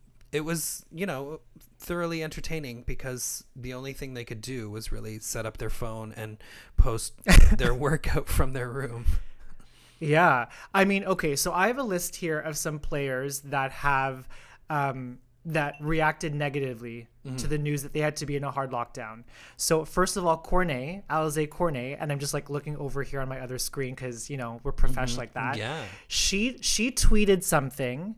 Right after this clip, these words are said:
Speaker 2: that she has recently deleted, and she said that the situation was insane and that half the draw would have to be quarantined. So she was pissed. Like,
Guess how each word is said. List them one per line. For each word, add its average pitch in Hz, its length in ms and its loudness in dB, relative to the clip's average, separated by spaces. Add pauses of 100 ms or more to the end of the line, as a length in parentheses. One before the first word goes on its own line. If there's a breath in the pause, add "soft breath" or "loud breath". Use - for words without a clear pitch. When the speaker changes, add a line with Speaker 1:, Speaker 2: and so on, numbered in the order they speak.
(120)
Speaker 2:
that 147 280 0
she 165 260 -4
has 151 260 -4
recently 180 600 -2
deleted, 131 600 -4
and 143 120 -4
she 156 200 -4
said 143 340 -2 (480 loud breath)
that 147 240 -6
the 160 100 0
situation 180 600 0
was 160 260 -2
insane 175 800 -4 (460 loud breath)
and 165 160 2
that 147 120 2
half - 400 4
the 196 120 0
draw 139 360 2
would 143 180 0
have 139 240 0
to 143 80 -10
be 139 120 -8
quarantined. 131 880 -2
So - 140 -6
she 196 160 -6
was 196 100 -4
pissed. - 560 4
Like, 147 240 -6